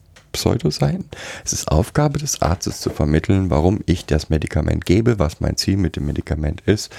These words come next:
ähm, ja, warum i-, diese Therapie die richtige ist,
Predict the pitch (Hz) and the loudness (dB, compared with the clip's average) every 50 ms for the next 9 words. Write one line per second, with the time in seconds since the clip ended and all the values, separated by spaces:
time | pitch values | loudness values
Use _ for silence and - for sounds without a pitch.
0 | - - - - - - - _ - 90 87 85 87 90 - _ _ _ _ _ | -16 -16 -14 -16 -16 -18 -12 _ 2 4 4 4 4 0 -2 _ _ _ _ _
1 | _ _ _ _ _ _ _ _ _ - - 117 185 226 _ _ _ _ _ _ | _ _ _ _ _ _ _ _ _ 0 0 0 0 0 _ _ _ _ _ _
2 | _ _ _ _ _ _ _ _ _ _ _ _ _ _ _ _ - - _ - | _ _ _ _ _ _ _ _ _ _ _ _ _ _ _ _ -20 -20 _ -20
3 | _ _ _ _ _ _ _ - - 95 95 85 92 101 120 - - - 87 85 | _ _ _ _ _ _ _ -6 0 2 2 4 4 2 2 2 0 2 2 2
4 | - - - - 69 73 95 104 104 107 101 - - 101 87 85 85 - - 120 | 2 0 -6 -12 -6 -2 -2 0 2 0 0 0 0 0 2 2 2 2 2 0
5 | 131 139 139 - - - 95 104 107 - - 110 - - - 135 147 - - - | 0 0 -2 -4 -2 0 2 2 2 0 -2 -2 0 2 0 0 -2 -4 -10 -14